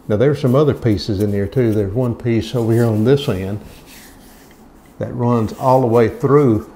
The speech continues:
the fossil, comes out on the back side. And then if you look right here on the back,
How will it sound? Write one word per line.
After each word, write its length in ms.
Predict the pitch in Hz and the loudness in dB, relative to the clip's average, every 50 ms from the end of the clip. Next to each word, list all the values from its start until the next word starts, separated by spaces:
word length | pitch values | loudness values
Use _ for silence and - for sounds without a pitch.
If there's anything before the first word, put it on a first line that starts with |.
| - - - - - | -20 -20 -20 -18 -10
the 100 | - 120 | -8 -8
fossil, 500 | - - 113 90 87 85 - - 127 104 - - - - - - - - - - - - | -4 -2 -2 -2 -2 -6 -8 -10 -10 -10 -12 -14 -20 -20 -20 -20 -20 -20 -20 -20 -14 -8
comes 220 | - 113 107 104 | -4 -4 -2 0
out 140 | 110 110 110 | 0 0 0
on 100 | 101 95 | -2 -4
the 60 | 92 | -2
back 300 | 87 110 104 107 107 - | 0 0 0 0 -2 -4
side. 480 | - - 131 131 117 98 90 107 110 - - - - - - - - - - - - - - - - | -4 -2 0 0 0 -2 -4 -6 -8 -10 -16 -20 -20 -20 -20 -20 -20 -20 -20 -20 -20 -20 -20 -16 -10
And 180 | - 101 98 | -8 -4 -2
then 140 | 113 117 110 | 0 0 0
if 160 | 98 92 - | -2 -2 -4
you 100 | 120 104 | -2 -2
look 240 | 104 117 120 120 - | 0 0 0 0 0
right 240 | 113 110 107 - - | 0 0 0 0 -2
here 200 | 127 143 160 160 | -2 0 0 0
on 80 | 151 117 | 2 2
the 60 | 101 | 2
back, 460 | 101 101 95 117 139 - - - | 2 2 2 2 0 -2 -6 -12